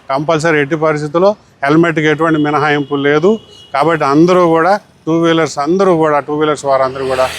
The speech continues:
హెల్మెట్ ధరించవలసిందిగా మరీ మరీ విజ్ఞప్తి చేస్తున్నాం. ఈ మాట ఎందుకు చెప్తున్నామంటే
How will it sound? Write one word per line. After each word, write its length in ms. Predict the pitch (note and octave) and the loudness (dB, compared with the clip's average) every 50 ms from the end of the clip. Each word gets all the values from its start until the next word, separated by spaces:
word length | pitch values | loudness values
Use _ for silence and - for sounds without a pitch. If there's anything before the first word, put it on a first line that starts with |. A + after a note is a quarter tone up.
| - - - - | -14 -12 -8 -4
హెల్మెట్ 300 | C3+ C#3+ D#3+ E3 D#3+ D3+ | -2 0 2 2 0 0
ధరించవలసిందిగా 680 | C#3+ C#3 C#3+ C#3+ D3 C#3+ C3+ C#3+ C#3 C3+ B2+ C3+ C#3+ C#3 | 0 0 0 0 0 0 0 0 0 0 0 -2 -2 -2
మరీ 220 | C3 C3 C3+ C3+ D3 | -2 -2 -2 -2 0
మరీ 220 | C#3+ C#3+ C#3 C3+ | 0 0 0 0
విజ్ఞప్తి 380 | C3+ C3 C3+ C#3+ B2+ - - C3+ | -2 -2 -2 -4 -4 -4 -2 -4
చేస్తున్నాం. 380 | B2 - - C#3 D#3+ F#3+ G3 F#3+ - - - - - D3+ | -4 -4 -2 -2 -2 -2 -2 -4 -8 -20 -20 -10 -4 -2
ఈ 140 | D#3 F3 | 0 2
మాట 320 | E3+ D3+ D#3 E3 F#3 G3+ F#3+ | 2 2 2 0 0 0 0
ఎందుకు 260 | F#3 F3+ F3+ G3+ G3+ | -2 0 0 0 0
చెప్తున్నామంటే 1040 | F3 D#3+ F3+ E3 - - F3+ F3 E3 D#3+ D#3+ D#3 D#3 D#3 F#3 F3 D#3 D3+ D#3 F3 F3 | 0 0 -2 -2 -2 0 0 0 2 0 0 0 0 0 0 0 0 0 0 -2 -4